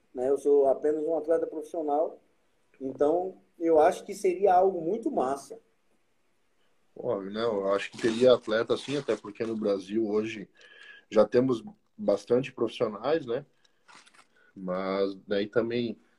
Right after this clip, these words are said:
Speaker 2: não entendo de promoção de eventos, não dá de saber o que que é viável e o que não é, né?
Speaker 1: É, aí, aí ficaria pro Terek e pro Tamer,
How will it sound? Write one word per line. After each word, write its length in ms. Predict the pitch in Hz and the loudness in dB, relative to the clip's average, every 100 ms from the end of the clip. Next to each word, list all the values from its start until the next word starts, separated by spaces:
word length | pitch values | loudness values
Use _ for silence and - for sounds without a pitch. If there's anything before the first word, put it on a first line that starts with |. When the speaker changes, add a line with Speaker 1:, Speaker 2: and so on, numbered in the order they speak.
| _ | _
Speaker 2:
não 220 | 98 117 | 2 6
entendo 260 | 120 135 135 | 8 8 6
de 120 | 120 | 4
promoção 500 | 120 123 120 120 123 | 2 6 6 6 0
de 100 | 120 | 2
eventos, 460 | 113 101 107 123 - | 2 2 -4 -6 -10
não 140 | 131 | -10
dá 160 | 127 123 | -4 -4
de 120 | 120 | -4
saber 240 | - 110 113 | -6 -4 -4
o 60 | |
que 120 | 113 104 | -6 -8
que 140 | 110 | -6
é 40 | |
viável 440 | 98 95 98 104 107 | -6 -4 -6 -6 -12
e 20 | |
o 40 | |
que 140 | 107 113 | -16 -14
não 220 | 127 120 | -8 -8
é, 140 | 101 | -8
né? 120 | 92 87 _ _ _ _ _ | -10 -18 _ _ _ _ _
Speaker 1:
É, 340 | 92 107 110 117 | -16 -12 -8 -4
aí, 320 | 120 131 - | -4 -4 -2
aí 260 | 135 147 151 | 4 4 4
ficaria 440 | 156 165 143 165 | 2 2 4 2
pro 160 | 165 160 | 2 -2
Terek 420 | - 160 190 185 | 4 4 4 0
e 40 | 190 | -6
pro 120 | 185 | -8
Tamer, 600 | - 165 190 165 131 98 | 2 4 4 0 -4 -6